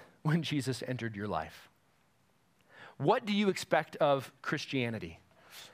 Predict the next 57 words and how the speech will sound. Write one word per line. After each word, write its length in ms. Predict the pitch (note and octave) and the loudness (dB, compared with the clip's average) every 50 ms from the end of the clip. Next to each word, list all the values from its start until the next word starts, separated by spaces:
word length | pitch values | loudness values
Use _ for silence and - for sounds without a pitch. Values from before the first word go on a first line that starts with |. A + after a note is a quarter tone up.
| - - _ _ _ _ _ _ - | -20 -20 _ _ _ _ _ _ -4
Did 180 | - D3+ C3+ | -2 0 2
you 120 | D#3 G#3+ A#3+ | 4 2 2
expect 580 | G#3+ - - - - G3+ F#3+ - - - - | 2 0 0 4 4 4 4 4 0 -10 -6
Jesus 460 | E3 B2+ F3 F3 E3 D#3 D#3+ D3 - - | -2 0 2 2 2 2 0 -2 -4 -6
to 420 | - - D#3 D3 C3+ C3 B2 - - | -4 0 0 2 2 0 -2 -2 0
give 180 | B2 E3+ E3+ E3+ | 0 0 2 2
you 80 | F#3+ | 0
salvation, 640 | E3 - - F#3 F3 D3 E3+ E3+ E3 D#3+ - B2 A#2+ | 0 4 4 4 6 6 4 2 2 2 0 -2 2
meaning 240 | C3 C3+ C#3 C#3 C#3+ | 2 2 4 4 2
you 80 | C3+ C3 | 2 2
get 160 | B2 D3 D3 | 2 0 0
your 120 | C3+ B2 | -2 -4
ticket 280 | - - D#3+ - E3+ - | -2 -2 -2 -2 -2 -2
to 80 | D#3 | 0
heaven, 380 | C#3 D3 C#3+ C#3 E3 F3 F#3 - - _ _ _ _ _ _ _ _ _ _ _ _ - | 2 4 4 2 2 -2 -4 -6 -12 _ _ _ _ _ _ _ _ _ _ _ _ 2
and 160 | D3 C#3+ D3 D3 | 2 4 4 4
then 160 | C#3+ C#3 C#3 | 4 4 6
now 220 | C#3+ D3 D#3+ E3 | 6 6 6 4
you 200 | E3 D3+ C#3 D3 | 2 2 2 2
have 100 | C#3 - | 0 0
to 60 | C#3+ | 0
go 160 | B2+ A#2 C#3 C3 | -2 0 0 0
be 160 | A2 C3 A#2+ | 0 -2 -2
good? 320 | G#2+ C3 B2+ C3+ C#3 C#3 - - _ _ _ _ _ _ _ _ _ _ - | 0 0 0 0 -2 -6 -12 -18 _ _ _ _ _ _ _ _ _ _ -2
I 40 | - | 2
mean, 100 | E3+ F3 | 4 6
a 40 | E3 | 6
lot 200 | E3+ G3+ A3+ A#3+ | 8 8 6 6
of 60 | - | 4
people, 160 | A3 G3 D#3+ | 2 2 4
that's 220 | D#3+ F#3 E3 - - | 6 6 6 6 2
the 100 | G#3+ - | -2 0
picture 360 | - G#3+ G#3+ - - - F#3 | 2 2 2 2 2 2 2
of 120 | E3 - | 2 2
Christianity. 680 | - - E3+ - - E3+ D#3+ D3+ C#3+ C3+ A2 G#2 F#2+ - - - - - - | 0 -2 -2 -2 0 0 2 4 4 4 2 -2 -4 -6 -12 -18 -4 2 2
A 60 | E3+ | 4
bunch 240 | A#2+ G#3 A#3 A3+ B3 | 6 6 4 4 2
of 120 | A#3 G3+ | 2 4
rules 280 | A#3 D4 D4+ B3 F#3+ D#3+ | 4 4 6 6 4 4
that 120 | E3 E3+ | 4 4
you 60 | F3 | 2
have 100 | F#3 F#3+ | 2 2
to 60 | - F3+ | 0 0
follow 360 | - - B3+ B3 G#3 E3+ D#3 | 2 4 6 8 8 8 6
until 200 | D3+ - D#3 D#3+ | 4 4 2 0
you 100 | E3+ D#3 | 0 2
get 160 | C#3 D3+ - | 0 -2 -2
to 60 | - | 0
go 120 | C3 C#3+ C#3 | 0 0 2
to 80 | C#3+ | 4
heaven. 260 | D#3 E3 D3+ G2+ E2+ - _ _ _ _ _ _ _ _ _ _ _ _ _ _ _ _ _ _ _ _ _ _ _ _ - _ - _ _ _ _ | 4 2 2 0 -6 -14 _ _ _ _ _ _ _ _ _ _ _ _ _ _ _ _ _ _ _ _ _ _ _ _ -20 _ -20 _ _ _ _
That's 240 | - - C#3 - - | -2 -2 -2 -2 -2
not 300 | C#3+ D3 D3+ D3+ C#3+ - | -2 0 0 0 0 0
the 80 | C#3 B2 | 0 2
way 160 | B2+ A#2+ A2+ | 2 2 2
it 80 | A2 B2+ | 2 2
is. 220 | B2+ G#2+ - - | 0 -2 -4 -6